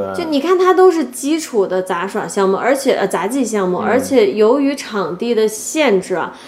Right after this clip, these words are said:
Speaker 1: 其实如果你去看它的常驻场，也是这些东西花样翻新，但是因为它的舞台特别特别大，
Speaker 2: 嗯。
Speaker 1: 所以它，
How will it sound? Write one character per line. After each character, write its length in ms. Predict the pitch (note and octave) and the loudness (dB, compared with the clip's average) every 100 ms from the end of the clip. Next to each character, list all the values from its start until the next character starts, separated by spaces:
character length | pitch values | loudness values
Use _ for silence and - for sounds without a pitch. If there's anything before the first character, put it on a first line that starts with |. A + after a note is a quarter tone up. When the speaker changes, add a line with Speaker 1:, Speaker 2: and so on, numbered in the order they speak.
| - | -20
Speaker 1:
其 180 | - D4+ | -6 -2
实 280 | D#4 F4+ F#4 F#4 - | 2 4 4 2 -10
如 140 | A3 B3 | -2 0
果 140 | D4 | 2
你 160 | D#4+ F#3+ | 2 0
去 160 | G#3+ | -2
看 220 | A3 B3 A#3+ | -6 -4 0
它 100 | B3 | 2
的 100 | A#3+ | 2
常 300 | - F#3 G#3 | 0 -4 -2
驻 140 | C4 | -4
场， 340 | - - C#3 | -6 -8 -8
也 220 | - F#3+ - | -2 0 0
是 160 | B3 | -2
这 120 | B3+ G#3+ | 0 2
些 100 | F#3+ | 2
东 220 | F3+ F#3 | 2 -2
西 120 | F3+ | -4
花 240 | E3+ F#3 F3+ | -6 -4 -4
样 140 | E3 | -4
翻 240 | - E3+ | -6 -8
新， 400 | F3 - F3 F3 - - - - - | -8 -8 -6 -6 -10 -18 -20 -20 0
但 160 | D4+ | 0
是 140 | D4+ D4+ | 2 0
因 220 | D4 D4+ | 0 2
为 160 | D#4 | 2
它 480 | D#4 - D4 C#4+ C#4+ | 0 0 4 6 4
的 480 | C4+ C4 A3 G#3 G3 | 2 4 6 6 4
舞 280 | - G#3 F3+ | 0 -4 -6
台 300 | F3 F3+ F#3+ | -4 -2 -2
特 320 | F#3+ - C4+ | -4 -2 0
别 160 | F3+ E3 | 0 -4
特 180 | F#3 | -6
别 160 | D#3+ D3 | -6 -6
大， 280 | D3+ C#3 - - | -8 -8 -10 -10
Speaker 2:
嗯。 340 | G#2 F#3+ F2+ - - - | -10 -10 -12 -16 -20 -18
Speaker 1:
所 180 | - D4 | 0 4
以 120 | D#4 | 4
它， 460 | - D4 D4 D4+ | 2 2 4 4